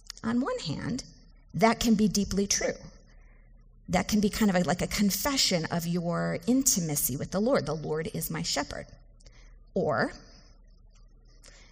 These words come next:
"The Lord is my shepherd" can be deeply untrue if in saying it what you mean is,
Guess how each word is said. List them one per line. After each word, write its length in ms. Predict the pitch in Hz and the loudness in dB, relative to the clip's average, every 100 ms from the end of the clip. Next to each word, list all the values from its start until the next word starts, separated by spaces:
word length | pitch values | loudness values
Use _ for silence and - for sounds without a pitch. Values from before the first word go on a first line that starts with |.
| - | -2
"The 140 | 214 196 | 4 6
Lord 340 | 196 202 208 | 6 4 2
is 160 | 202 175 | 2 2
my 140 | 170 | 0
shepherd" 600 | - - - 160 208 208 | -2 -4 -4 -4 -4 -4
can 180 | - 202 | -2 0
be 120 | 202 | 0
deeply 400 | 196 208 202 185 | 0 0 0 0
untrue 640 | 208 233 208 - - - 262 - - - - - - - - - - - - | 2 2 2 0 -6 -6 -8 -12 -20 -20 -20 -20 -20 -20 -20 -18 -20 -20 2
if 300 | 220 254 254 - | 8 8 8 2
in 180 | 214 202 | 2 4
saying 440 | - 262 269 254 | 2 4 4 4
it 140 | 185 170 | 2 0
what 160 | 185 | -2
you 120 | 180 | 0
mean 260 | 175 175 175 | 0 0 0
is, 180 | 170 | 0